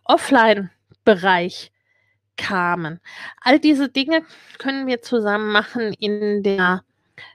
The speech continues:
äh, viermonatigen Mastermind, in der familienleichten Mastermind.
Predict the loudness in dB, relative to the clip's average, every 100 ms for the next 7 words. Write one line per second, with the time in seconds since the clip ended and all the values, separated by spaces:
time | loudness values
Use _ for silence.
0 | _ -4 -2 -2 -2 2 4 4 4 4
1 | 4 2 2 -2 -6 -2 2 2 2 0
2 | 0 2 2 2 0 -4 -4 -2 -2 -2
3 | -2 -2 0 -2 -2 -6 -6 -2 -2 -4
4 | -4 -4 -2 -2 -2 -4